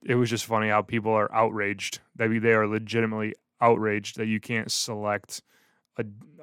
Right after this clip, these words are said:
any other gender outside of male or female. And so, um, that was kinda my folly for two things: a little bit of humor, but also, also the seriousness of,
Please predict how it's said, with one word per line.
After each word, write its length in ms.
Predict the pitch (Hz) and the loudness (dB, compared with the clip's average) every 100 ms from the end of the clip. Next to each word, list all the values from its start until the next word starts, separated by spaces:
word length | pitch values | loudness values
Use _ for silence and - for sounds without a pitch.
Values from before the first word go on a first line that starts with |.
| - | -8
any 220 | 135 123 | -2 2
other 160 | 117 113 | 2 0
gender 500 | 107 101 101 101 98 | -2 -4 -4 -2 -2
outside 380 | 98 107 110 98 | -2 -4 -6 -6
of 100 | 98 | -8
male 240 | 98 95 | -10 -10
or 120 | 98 | -10
female. 500 | - - 92 - - - _ _ _ | -12 -16 -20 -20 -20 -20 _ _ _
And 180 | 107 107 | -12 -8
so, 400 | - 107 101 101 | -8 -6 -4 -6
um, 440 | 98 98 98 101 107 _ _ _ _ | -6 -8 -10 -16 -20 _ _ _ _
that 120 | 131 | 4
was 180 | 131 104 | 4 2
kinda 180 | - 107 | -4 -2
my 120 | 104 | -2
folly 340 | 101 104 101 104 | 0 0 0 0
for 260 | 190 175 - - _ | 2 2 0 -20 _
two 160 | - 131 | 0 0
things: 420 | 110 95 104 - 135 | 0 -10 -10 -10 2
a 40 | |
little 140 | 143 | 4
bit 100 | 131 | 4
of 60 | 123 | 2
humor, 380 | 117 120 117 117 | 0 0 0 -2
but 360 | 107 110 107 - - | 0 0 0 -2 -2
also, 520 | 113 - 110 104 101 - - | -2 -2 -8 -8 -12 -16 -10
also 200 | 110 110 | -10 -10
the 140 | 101 | -12
seriousness 880 | - 101 101 104 101 110 101 - - - | -10 -10 -10 -10 -10 -10 -10 -8 -10 -8
of, 340 | 101 101 101 | -10 -10 -16